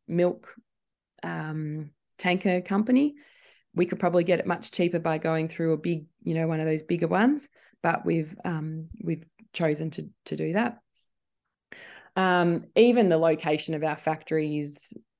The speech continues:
is not great because we're hauling the milk down and we're spending probably half a million dollars on milk tankers, um,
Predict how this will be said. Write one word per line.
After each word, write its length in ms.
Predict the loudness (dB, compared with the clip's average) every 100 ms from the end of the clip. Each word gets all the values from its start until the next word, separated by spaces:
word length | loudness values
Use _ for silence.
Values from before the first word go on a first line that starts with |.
| _ _ _ _ _ _ _ _ -2
is 220 | 0 2
not 240 | 0 -2
great 300 | -2 0 0
because 340 | -4 -4 -4 -2
we're 100 | -4
hauling 440 | 0 2 2 2
the 60 | -2
milk 300 | -2 -4 -4
down 280 | -6 -4 -4
and 120 | -6
we're 60 | -6
spending 320 | -4 -2 -4
probably 240 | -6 -8
half 280 | -6 -6 -4
a 40 | -4
million 300 | -4 -4 -2
dollars 380 | -2 -2 -2
on 260 | -2 -4 -4
milk 280 | 0 0 0
tankers, 560 | -2 -6 -2 -4 -4 -12 _ -20 -20 _ -20 -20 -20 -10 0
um, 500 | 2 2 2 -2